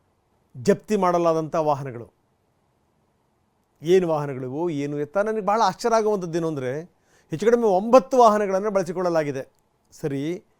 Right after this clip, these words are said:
ಈ ಬಳಸ್ಕೊಳ್ಳುವಂಥ ಅಗತ್ಯ ಏನಿತ್ತು ಇವ್ರಿಗೆ? ನಂಬರ್ ಒನ್, ಯಾಕಂದ್ರೆ ಅಲ್ಲೇ ಬೇಕಾದಷ್ಟು ವೆಹಿಕಲ್‌ಗಳಿದ್ವು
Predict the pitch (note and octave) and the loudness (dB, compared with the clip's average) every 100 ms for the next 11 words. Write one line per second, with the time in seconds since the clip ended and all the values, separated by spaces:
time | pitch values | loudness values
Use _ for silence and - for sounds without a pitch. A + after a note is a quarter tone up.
0 | _ _ _ _ - G#3+ A3 G3+ D#3 G3+ | _ _ _ _ -10 -6 -4 -2 -2 -2
1 | - B3 B3 A#3 F#3+ G#3 A3 B3+ B3 A3+ | 0 2 2 2 0 0 0 0 0 0
2 | A3+ G3+ F3 G3+ A3 F3+ D3 E3+ E3+ G3 | 0 -2 0 -2 -2 -2 -6 -6 -4 -2
3 | F3 G#3 G3+ F3 G#3+ E3+ F3+ - _ B3 | -2 -2 -4 -2 0 0 -2 -6 _ 0
4 | B3+ A3+ A#3+ A3+ A#3 A3+ G3+ A3 G#3+ | 0 2 2 2 2 0 0 -2 -4